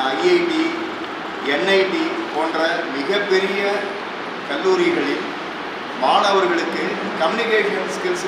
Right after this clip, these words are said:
டெவலப்மெண்ட்டுக்காக கம்யூனிகேஷன் லேப் வச்சு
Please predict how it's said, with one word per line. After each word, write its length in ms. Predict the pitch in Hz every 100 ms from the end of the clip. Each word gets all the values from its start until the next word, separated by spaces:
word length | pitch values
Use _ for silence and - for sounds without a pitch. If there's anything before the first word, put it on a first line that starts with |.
| 156
டெவலப்மெண்ட்டுக்காக 800 | 160 170 165 156 147 143 139 127 - - - - - - - - -
கம்யூனிகேஷன் 640 | 170 220 233 220 196 180 156 -
லேப் 260 | 202 - 254
வச்சு 240 | 156 -